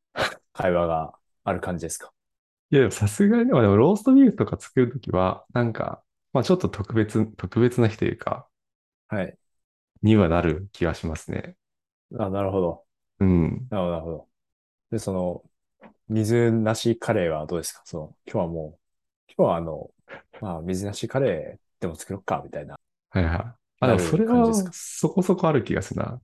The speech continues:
Speaker 2: 結構楽なんですよ、
Speaker 1: おー、そうなんですね。
Speaker 2: 本当に。
Speaker 1: あ、そうなんですか？
Speaker 2: 無-、無水カレー。そうなんですよ。結局なんか、
Speaker 1: へー。
Speaker 2: か-、普段カレーに入れる具材切って、
Speaker 1: はい。
Speaker 2: 鍋突っ込むだけなんで。
Speaker 1: あ、確かにな。
Speaker 2: で、ボタンポチッと押して。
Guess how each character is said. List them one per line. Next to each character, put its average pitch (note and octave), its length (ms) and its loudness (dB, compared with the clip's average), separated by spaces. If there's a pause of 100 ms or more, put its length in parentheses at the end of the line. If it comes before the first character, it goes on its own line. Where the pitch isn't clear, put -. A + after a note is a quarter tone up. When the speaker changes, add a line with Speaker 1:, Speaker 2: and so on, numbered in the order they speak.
(120)
Speaker 2:
結 A#3 160 2
構 - 80 4
楽 G2+ 220 8
な A#2+ 100 10
ん - 20 8
で G2 60 4
す F#2+ 120 0
よ、 A#2 60 4
Speaker 1:
お G#2+ 80 4
ー、 - 20 -2
そ G2+ 100 0
う F#2+ 40 4
な - 20 4
ん F#2 40 0
で - 20 -2
す F#2+ 60 -2
ね。 - 20 -4
Speaker 2:
本 F#2+ 80 -6
当 - 0 -
に。 - 100 -20 (300)
Speaker 1:
あ、 G#2 100 -4
そ D3+ 80 4
う - 20 4
な - 40 4
ん - 20 -4
で - 20 -4
す - 80 -12
か？ - 100 -20
Speaker 2:
無-、 G2 160 4 (120)
無 F#2+ 100 2
水 F#2 220 0
カ F2 140 -2
レ D#2 120 -2
ー。 E2+ 40 -6
そ A2 160 0
う - 20 4
な - 80 -4
ん - 20 -8
で F#2+ 60 -16
す - 100 -18
よ。 - 120 -14 (440)
結 C3 200 2
局 D3+ 120 0
な D3+ 60 4
ん D3+ 40 -6
か、 - 220 2
Speaker 1:
へ F2 800 -2
ー。 - 20 -20 (160)
Speaker 2:
か-、 - 240 -12 (120)
普 - 140 -4
段 F#2+ 180 2
カ - 140 -2
レ G2 100 4
ー F#2+ 40 2
に F#2+ 120 2
入 F#2+ 80 2
れ F#2 60 2
る F2+ 120 0
具 F#2 100 2
材 F#2 220 0
切 - 100 -20
っ - 20 -20 (160)
て、 - 340 -6 (520)
Speaker 1:
は F#2+ 260 2
い。 D2+ 180 -8
Speaker 2:
鍋 G2 240 4
突 - 220 -6
っ - 100 -20
込 G2+ 120 -2
む E2 80 2
だ D#2+ 100 0
け E2+ 80 -4
な E2 100 0
ん - 100 -4
で。 - 220 -10 (520)
Speaker 1:
あ、 F2 80 -12
確 - 260 -4
か F2 80 -10
に D2 140 -12
な。 D2+ 260 -20 (260)
Speaker 2:
で、 G#2+ 80 4
ボ F#2+ 160 2
タ G#2 140 2
ン F#2+ 60 4
ポ G2 120 -4
チ - 160 -8
ッ - 40 -20
と F2 100 -4
押 F#2+ 100 -8
し - 60 -18
て。 - 280 -6